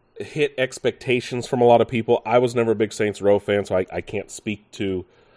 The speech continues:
the nature of, of if it, if it was good or not. I'm, I'm looking at based on information I can see where, you know, big,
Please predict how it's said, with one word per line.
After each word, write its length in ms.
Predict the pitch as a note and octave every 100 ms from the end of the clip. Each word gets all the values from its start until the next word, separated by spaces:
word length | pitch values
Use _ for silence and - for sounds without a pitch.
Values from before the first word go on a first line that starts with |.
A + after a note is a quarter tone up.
| _ -
the 100 | G#2
nature 400 | G2+ G2+ G#2+ G2
of, 180 | E2+ -
of 160 | F#2+ G2+
if 140 | F#2+
it, 100 | G2 - _
if 120 | G2
it 80 | F2
was 120 | E2
good 260 | D#2+ G2+ G#2
or 80 | G#2
not. 280 | G#2 G#2+ -
I'm, 360 | F2 E2+ E2 -
I'm 220 | E2+ E2+
looking 360 | F2+ - F#2
at 100 | F2 - _ _ _ _ _
based 320 | G#2 G2 F#2 G2
on 120 | F#2
information 520 | F2 - F#2 F#2 -
I 120 | F2+ F#2
can 160 | F#2
see 280 | F2+ G2 F#2
where, 320 | F2+ F2 D#2+ - _ _ _ _ _ -
you 100 | C3
know, 100 | G#2
big, 280 | A#2+ A#2